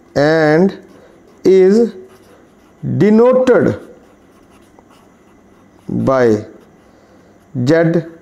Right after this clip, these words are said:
conjugate, ठीक है बच्चों। ऊपर जेड के ऊपर बच्चों ਆਪਾਂ बार पा देनी, ठीक है, ये जेड कंजुगेट हो गया, ठीक है, बार पा के ऊपर, ठीक है, क्लियर। फिर देख लो, मैं थोड़ा इतने लिखना रेड पेन नाल, ये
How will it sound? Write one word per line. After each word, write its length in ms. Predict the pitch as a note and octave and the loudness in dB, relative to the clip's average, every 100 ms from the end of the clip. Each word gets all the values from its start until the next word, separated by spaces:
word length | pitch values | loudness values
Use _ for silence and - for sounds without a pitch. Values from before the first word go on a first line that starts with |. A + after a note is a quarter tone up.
| _ - | _ -6
conjugate, 680 | B2 A2+ A2 - - - - - - - - _ | -2 0 -2 -4 -10 -18 -20 -20 -20 -20 -20 _
ठीक 140 | - G#3+ | -2 0
है 60 | |
बच्चों। 300 | C4 C4 A#3+ B2+ - - - - | 2 2 0 0 -4 -14 -20 -4
ऊपर 240 | F#3 A#3 G#3+ D#3 | -2 0 0 2
जेड 180 | G3 | 0
के 60 | G3 | 2
ऊपर 180 | G3 F#3+ | 2 0
बच्चों 260 | F3 F3+ G3 | 0 0 2
ਆਪਾਂ 80 | E3 | 2
बार 160 | D#3 D3 | 0 0
पा 100 | B2+ | 0
देनी, 200 | A#2 A#2+ - | 0 -2 -2
ठीक 120 | E3 | -2
है, 120 | G#3 | 0
ये 60 | F#3 D#3 | 2 2
जेड 220 | E3 E3 | 2 0
कंजुगेट 320 | D#3+ D3+ D3+ | 2 2 2
हो 60 | A#2+ | 2
गया, 120 | B2+ | 2
ठीक 120 | A#2+ | 0
है, 80 | F3+ C#3+ | 0 0
बार 200 | C3 B2+ | 0 -2
पा 100 | A#2 | -2
के 120 | A2 | -2
ऊपर, 220 | G#2+ - | -2 -2
ठीक 180 | G2 D#3+ | -4 0
है, 60 | F3+ - - - - - | -2 -4 -14 -20 -20 -6
क्लियर। 260 | F3 A3 F#3 - - - - | 0 0 0 -4 -12 -20 -4
फिर 140 | G#3 G3+ | 0 2
देख 100 | F3+ | 2
लो, 200 | F#3+ A3+ | 2 2
मैं 100 | F#3+ F3 | 0 0
थोड़ा 140 | F#3 | 2
इतने 180 | F3+ F#3+ | 2 2
लिखना 480 | D#3 C#3+ - C3+ D3+ D3 | 2 2 0 0 2 2
रेड 140 | C3+ | 2
पेन 100 | C3+ | 0
नाल, 220 | C3+ D3 F#3+ - - _ _ _ _ - | 0 0 -4 -10 -20 _ _ _ _ -2
ये 160 | F3 | 0